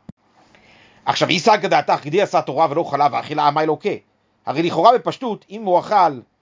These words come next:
חצי זית של בשר וחצי זית של חלב, והוא לוקה על אכילתו, זה אומר שמחשיבים גם את הבשר וגם את החלב.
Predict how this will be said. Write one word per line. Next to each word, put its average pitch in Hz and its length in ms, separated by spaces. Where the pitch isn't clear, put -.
חצי 190 280
זית 180 220
של 175 60
בשר 160 240
וחצי 147 300
זית 156 180
של 147 120
חלב, 117 540
והוא 175 160
לוקה 185 240
על 190 80
אכילתו, 151 520
זה 117 60
אומר 139 100
שמחשיבים 139 420
גם 139 160
את 139 40
הבשר 127 300
וגם 113 140
את 123 60
החלב. 160 380